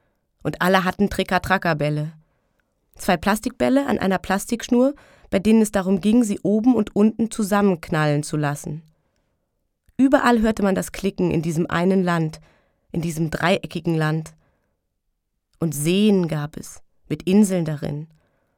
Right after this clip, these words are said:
Man konnte auf der einen Insel wohnen und auf die andere schwimmen. Und auf manchen hatte man Affen ausgesetzt, Affen, die gar nicht dorthin gehörten.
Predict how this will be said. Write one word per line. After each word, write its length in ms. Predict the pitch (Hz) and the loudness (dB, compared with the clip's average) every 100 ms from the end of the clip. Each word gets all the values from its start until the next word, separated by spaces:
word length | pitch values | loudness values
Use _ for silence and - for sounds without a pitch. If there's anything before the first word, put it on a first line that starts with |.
| _ _ _ _ _ | _ _ _ _ _
Man 140 | 190 190 | -6 -2
konnte 260 | 247 233 | 0 0
auf 80 | 202 | -2
der 160 | - - | -2 -2
einen 300 | 180 226 247 | 2 4 4
Insel 400 | 226 196 196 151 | 2 2 0 0
wohnen 340 | 180 233 311 370 _ | 0 2 2 -2 _
und 140 | 196 - | -8 -8
auf 100 | - | -8
die 140 | - | -4
andere 300 | 185 226 226 | 0 0 -2
schwimmen. 560 | - 196 175 156 160 - _ _ _ _ _ _ _ | -6 -4 -2 -2 -6 -16 _ _ _ _ _ _ _
Und 120 | - | -6
auf 120 | 170 | -2
manchen 380 | 202 202 220 220 | 2 2 2 0
hatte 160 | 196 185 | 0 -2
man 160 | 180 - | -2 0
Affen 280 | 214 233 | -2 0
ausgesetzt, 640 | - 165 - 156 151 - - _ _ _ | -2 -2 -6 -6 -6 -8 -18 _ _ _
Affen, 280 | - 202 233 | -6 0 2
die 100 | 208 | 2
gar 140 | 185 180 | 2 -2
nicht 160 | 185 | -2
dorthin 300 | 185 - 220 | -4 0 2
gehörten. 540 | 208 156 151 160 151 | 2 0 -4 -6 -8